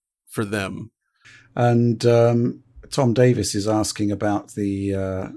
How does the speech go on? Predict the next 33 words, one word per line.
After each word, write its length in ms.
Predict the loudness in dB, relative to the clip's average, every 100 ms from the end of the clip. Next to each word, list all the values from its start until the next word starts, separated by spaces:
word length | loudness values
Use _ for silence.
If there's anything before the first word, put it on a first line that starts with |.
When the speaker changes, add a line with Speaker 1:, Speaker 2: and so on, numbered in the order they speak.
| -12 -8
Speaker 2:
the, 280 | -8 -8 -10
the 100 | -8
rumored 420 | -4 0 0 -2
Switch 400 | -6 -8 -8 -10
Pro, 480 | -4 0 2 0 -4 -12 _ -18
saying 400 | -12 -8 -4 -4
that 140 | -4
it 120 | -6
was, 340 | -6 -8 -6 -6
uh, 120 | -8
rumored 420 | -4 0 2 2 -2
to 160 | -8
be 100 | -6
using 400 | -4 -2 -2 0
a 60 | -2
customized 760 | -4 -8 -4 -2 0 -2 -4
Tegra 520 | -6 -4 -4 -2 -4 0
Orin 560 | 0 2 2 2 2 -2 -18 -8
S 220 | -4 0
O 80 | 0
C. 360 | 2 4 4 0 -14 -20 -16 -2
Um, 380 | 2 4 4 2
this 200 | 0 -2
is 80 | -2
kind 220 | 0 2
of 160 | 0 -4 _ _
weird 400 | 4 6 6 2
because 500 | -2 0 0 -2 -8
Tegra 580 | -2 -2 0 0 0 -2 _ _
for, 280 | -8 -8 -10 -6
um, 580 | -4 -2 -2 -2 -4 -8 -14 -14 _ _ _ _ -14
uh, 240 | -10 -10
Switch 600 | -6 0 2 2 -4 -8